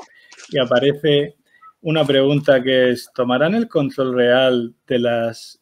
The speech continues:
residencias de mayores?". Y la respuesta de Carmen Calvo es, "En la Comisión de Reconstrucción", palabra que, que luego analizaremos si quieres, "queremos revisar la legislación sanitaria.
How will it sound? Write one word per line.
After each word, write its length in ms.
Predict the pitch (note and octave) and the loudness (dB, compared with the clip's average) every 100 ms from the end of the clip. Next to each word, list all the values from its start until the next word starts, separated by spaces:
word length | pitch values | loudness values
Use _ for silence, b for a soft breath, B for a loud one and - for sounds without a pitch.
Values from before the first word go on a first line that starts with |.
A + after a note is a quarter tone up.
| _ - | _ -6
residencias 520 | B2 - B2+ B2 C3 | -6 -2 -4 -2 0
de 120 | B2 | 0
mayores?". 580 | A#2 A2+ C3 D#3+ G3+ - | 0 0 0 -2 -6 -10
Y 80 | C#3 | -4
la 100 | A#2 | -2
respuesta 540 | A2 A2 - B2+ - C3 | -2 -4 -4 -4 0 2
de 100 | B2 | 2
Carmen 340 | B2 A#2+ A#2 | 0 -2 -6
Calvo 400 | A2+ B2+ A#2+ A2+ | -4 -4 -4 -6
es, 400 | G#2+ G#2 - - B B B B B | -6 -8 -12 -20 B B B B B
"En 180 | - D3 | -2 2
la 120 | D3 | 4
Comisión 800 | C#3 C#3 C#3 - F3+ F#3+ E3 C3+ | 2 0 0 0 0 0 0 -2
de 100 | B2 | -2
Reconstrucción", 1400 | C3+ E3 E3 F3 F3 - C3 B2 - - D3+ B2+ C#3 F3 - | 0 0 2 0 0 -4 -6 -6 -6 0 2 2 -4 -10 -10
palabra 480 | A2+ A#2+ B2 B2+ A#2 | -6 -2 0 0 0
que, 260 | A2+ G#2 _ | -2 -4 _
que 80 | A#2 | -4
luego 400 | A2+ A2+ C3 C3+ | -2 -2 0 0
analizaremos 680 | C3 B2 B2 B2 C3+ C3 | 2 0 0 -2 -2 -4
si 120 | B2+ B2 | -6 -6
quieres, 280 | C3+ D#3 D3+ | -4 -4 -8
"queremos 540 | - E3+ F3+ G3+ G#3 - | 0 2 4 2 0 0
revisar 560 | D3 C3 B2 - E3 | 0 0 -2 0 0
la 180 | E3+ C#3+ | 2 0
legislación 840 | B2+ B2 B2+ A#2+ B2+ A#2 - C#3 D3 | 0 -2 -6 -6 -6 -6 -4 -4 -4
sanitaria. 580 | D3+ B2+ G#2+ G#2+ - | -6 -8 -10 -12 -16